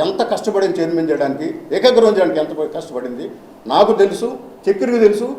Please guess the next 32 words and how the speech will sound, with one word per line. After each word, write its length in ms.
జయరాముడికి 420
తెలుసు. 480
లాస్ట్ 280
మూమెంట్లో 640
రెండున్నర 400
అప్పుడు 200
నన్ను 260
చక్రిని 540
ఫోన్ 200
చేసి, 180
"అన్న 120
గుంటూరులో 600
బీజేపీ 400
క్యాండిడేట్ 340
ఉన్నాడు, 300
వాళ్ళని 260
విత్డ్రా 240
చేయించాలి 360
కృష్ణ" 220
అంటే 380
మేము 220
అసలు 220
ఎంత 320
స్పీడ్తో 460
పోయామో 540
ఊరు 160
దగ్గర 200
బయట 320
ఉండి 180
లోపల 360
వాళ్ళు 220
మాట్లాడుకొని 680